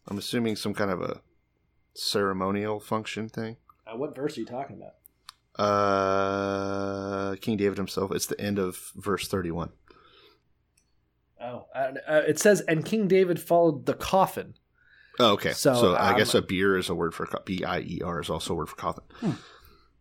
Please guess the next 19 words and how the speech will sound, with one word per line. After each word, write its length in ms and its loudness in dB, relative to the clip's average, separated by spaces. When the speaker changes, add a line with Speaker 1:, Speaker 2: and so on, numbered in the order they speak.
Speaker 1:
It 80 -8
says 180 8
they 100 8
buried 360 6
Abner 560 2
in 200 6
Hebron, 600 -2
um, 420 0
and 160 -2
the 80 -4
king 360 -6
wept 260 -2
aloud 340 -4
at 80 -8
his 120 -10
tomb. 280 -8
So 140 -2
David 360 4
is 280 0